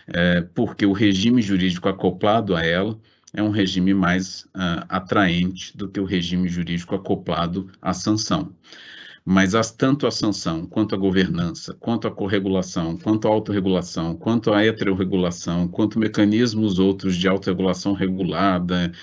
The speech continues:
é, é, é, meta-regulação, et cetera, são todos responsivos se e somente se eles forem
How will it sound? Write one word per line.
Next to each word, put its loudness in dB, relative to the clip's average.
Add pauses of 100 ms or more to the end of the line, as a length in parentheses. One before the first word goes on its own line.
(280)
é, 2 (640)
é, -6
é, -6 (840)
meta-regulação, 0
et -8
cetera, -4 (460)
são -4
todos -4
responsivos -2
se 0
e 0
somente -2
se -8 (760)
eles 0 (160)
forem 2